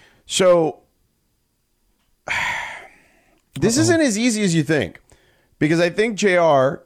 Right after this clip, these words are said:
Speaker 1: brings up some interesting points. If you have the number two guy, do you lock him up? So you asked me the question before the break. You know, you said he's a top ten big man. No, he's probably top five, you know, like, maybe even. And you're like, "Well, is he even top, is he top three?"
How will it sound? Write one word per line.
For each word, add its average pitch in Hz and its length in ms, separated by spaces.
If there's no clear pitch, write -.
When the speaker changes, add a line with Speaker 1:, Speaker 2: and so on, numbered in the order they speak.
Speaker 1:
brings 139 320
up 139 180
some 135 160
interesting 120 460
points. - 520
If 120 100
you 131 80
have 196 260
the 226 80
number 208 220
two 190 180
guy, 160 260
do 120 120
you 131 100
lock 123 300
him 117 100
up? 101 100
So - 120
you 240 160
asked 240 240
me 226 80
the 196 80
question 165 320
before 143 240
the 127 80
break. 101 360
You 151 80
know, 123 180
you 131 140
said 156 180
he's 139 120
a 143 60
top 156 300
ten 143 180
big 127 140
man. 113 260
No, 202 180
he's 202 120
probably 107 540
top 95 240
five, 87 480
you 104 100
know, 101 160
like, 107 200
maybe 104 260
even. 101 320
And 135 260
you're 147 160
like, 139 220
"Well, 135 180
is 107 160
he 107 80
even 110 220
top, 110 240
is 113 80
he 98 80
top 92 240
three?" 143 440